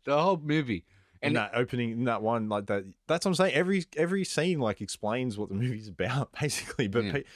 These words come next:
Speaker 2: people get wrapped up in the time travel aspect. I'm like, "Well, that's just kinda like dressing on
Speaker 1: Yeah.
Speaker 2: top of it all." Like,
Speaker 1: On top of the salad, man.
Speaker 2: <clears throat> it's to get it back to that start point. It's really about, it's really talking about suburbia and, like,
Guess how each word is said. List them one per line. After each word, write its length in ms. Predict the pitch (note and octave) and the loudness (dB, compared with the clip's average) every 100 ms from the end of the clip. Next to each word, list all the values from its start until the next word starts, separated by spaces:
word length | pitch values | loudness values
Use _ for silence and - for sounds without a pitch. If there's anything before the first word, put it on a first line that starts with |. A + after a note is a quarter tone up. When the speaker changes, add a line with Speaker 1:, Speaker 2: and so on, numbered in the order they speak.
| - | -2
Speaker 2:
people 200 | D#3+ E3+ | 0 2
get 160 | F3+ A2 | 2 2
wrapped 260 | A#2 - | 0 0
up 160 | B2+ B2 | -4 -4
in 80 | B2 | -6
the 60 | |
time 260 | G#2+ G#2 B2 | -2 -2 -2
travel 260 | B2 F#2+ E2+ | -2 -2 -4
aspect. 340 | D#2+ E2 D#2+ | -6 -10 -6
I'm 80 | F#2 | -6
like, 100 | A2 | -4
"Well, 80 | D#3+ | -4
that's 160 | F#3 - | -4 -4
just 160 | A#3 | -4
kinda 220 | - G#3+ | 0 0
like 300 | F#3+ D#3+ - _ _ _ _ - | 2 -2 -4 _ _ _ _ -12
dressing 640 | F#2+ G#2+ - G#2 F2 E2 D#2 _ _ _ _ _ _ A2 | -2 0 0 -4 -4 -6 -12 _ _ _ _ _ _ -8
on 100 | A#2 | -2
Speaker 1:
Yeah. 80 | A2 | 0
Speaker 2:
top 200 | F#2+ A#2 | 0 0
of 140 | B2 G#2 | -2 0
it 80 | |
all." 240 | F#2 F2+ F2+ | 0 0 0
Like, 220 | F2+ F2+ D#2+ | -2 -2 -4
Speaker 1:
On 80 | F#2 | -10
top 100 | F2+ | -10
of 40 | |
the 40 | D#2+ | -10
salad, 460 | - F2 E2 C#2+ | -4 -4 -4 -8
man. 200 | D2+ D2+ - | -12 -14 -12
Speaker 2:
<clears throat> 60 | |
it's 160 | A#2 - | -8 -4
to 80 | C3 | 0
get 160 | C3+ C3 | 0 0
it 80 | G#2 | -2
back 200 | A2+ - | -4 -4
to 100 | A2+ | -2
that 200 | G2 - | -2 -4
start 360 | - G#2 - | -2 -2 -2
point. 340 | - G2 F2 - _ _ _ - | -4 -6 -6 -10 _ _ _ -16
It's 160 | A2 A2+ | -12 -4
really 400 | A#2+ C#3+ D3+ C3 | 0 2 2 2
about, 400 | G#2 F2+ E2 - _ _ _ _ _ _ _ - | 2 -2 -4 -10 _ _ _ _ _ _ _ -10
it's 120 | A#2 | -8
really 460 | B2 E3 G3+ C#3+ A2 | -2 2 4 2 0
talking 380 | - B2+ A#2 A2 | -2 -4 -2 -2
about 240 | G2 - | -2 -2
suburbia 560 | - F#2+ F2+ F#2+ D#2 C#2 | -6 0 0 0 -2 -6
and, 180 | D2+ D#2+ | -8 -8
like, 360 | C#2+ C#2+ _ | -10 -12 _